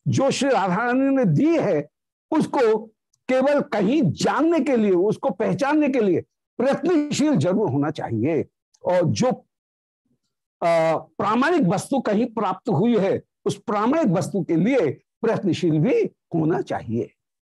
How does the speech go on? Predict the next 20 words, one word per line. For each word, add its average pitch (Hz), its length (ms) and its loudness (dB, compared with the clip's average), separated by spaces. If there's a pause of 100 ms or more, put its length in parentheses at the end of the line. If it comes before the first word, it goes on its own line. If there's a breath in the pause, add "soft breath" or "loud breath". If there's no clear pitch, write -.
(440)
तो 180 60 -2
हसत्यथो 214 720 0
रोदते 190 480 0
रौति 185 300 0
गायत्युन्मादवत 175 1000 -2 (180)
नृत्यत 160 440 -2
लोकवाई, 156 500 0 (800 soft breath)
वो 208 500 6 (400 soft breath)
हंसता 220 320 4
है, 202 280 4
गाता 165 360 4
है 165 360 0 (220)
और 196 100 4
उसे 202 500 2 (220)
आठ 233 340 0
मूर्छाएं 214 800 0 (280)
जब 165 260 0
प्राप्त 175 440 -6
होती 156 420 0
हैं, 147 240 -2